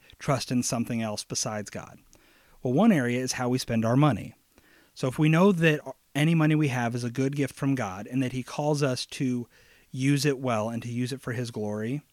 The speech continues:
then whenever we go on spending sprees or we buy something foolish or we have to hide our spending from our spouse, what we're really saying is that, "Yes, I know this is from God, but I don't trust him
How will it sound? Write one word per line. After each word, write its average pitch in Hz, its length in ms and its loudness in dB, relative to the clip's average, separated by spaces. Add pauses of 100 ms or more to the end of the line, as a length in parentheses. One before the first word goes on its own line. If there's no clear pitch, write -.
(580)
then 135 400 2 (100)
whenever 151 360 4
we 156 420 4 (400)
go 135 160 2
on 127 140 4
spending 151 440 2
sprees 160 500 4
or 139 160 -2
we 127 120 2
buy 120 300 -2
something 135 340 0
foolish 139 640 2
or 127 120 0
we 120 220 2
have 131 220 -4
to 113 100 -6
hide 127 360 -2
our 120 220 -2
spending 127 400 0
from 123 180 -4
our 110 100 -4
spouse, 107 580 -10 (440)
what 151 120 -2
we're 151 80 -2
really 180 280 4
saying 160 340 2
is 131 100 0
that, 131 140 -4
"Yes, 156 300 2
I 131 120 0
know 139 220 4
this 156 160 -2
is 143 100 -4
from 123 200 -2
God, 123 460 -2
but 120 680 -2 (460)
I 139 120 -2
don't 143 140 0
trust 139 300 -4
him 117 360 -2